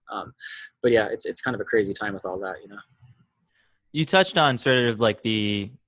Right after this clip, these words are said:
Speaker 2: uh, in the time span, how Irish distance running has changed, but technologically, I guess, like, right now, everyone's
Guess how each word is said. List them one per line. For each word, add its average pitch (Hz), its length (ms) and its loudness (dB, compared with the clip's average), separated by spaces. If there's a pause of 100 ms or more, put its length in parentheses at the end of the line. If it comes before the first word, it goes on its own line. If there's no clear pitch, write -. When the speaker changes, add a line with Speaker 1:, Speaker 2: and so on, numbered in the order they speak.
(360)
Speaker 2:
uh, 101 420 0
in 123 100 -2
the 120 80 0
time 120 280 2
span, 113 260 0
how 107 500 2 (200)
Irish 110 340 0
distance 117 320 -6
running 110 180 -2
has 104 100 -6
changed, 110 300 -6
but - 300 -6
technologically, 151 920 0
I 156 60 0
guess, 107 200 -2
like, 101 160 -2
right 107 220 -2
now, 110 220 2
everyone's 104 460 -4